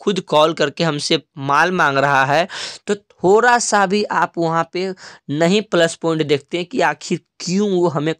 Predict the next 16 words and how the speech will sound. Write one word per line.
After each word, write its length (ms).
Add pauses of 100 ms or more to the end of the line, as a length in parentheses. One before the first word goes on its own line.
कॉल 320
किया। 340 (520)
और 100
यही 420
रीज़न 360
है 80
आप 320
लोगों 200
का 160
नुकसान 720
का, 200 (640)
क्योंकि 340 (180)
यदि 280
आपको 380
ये 180
चीज़ 220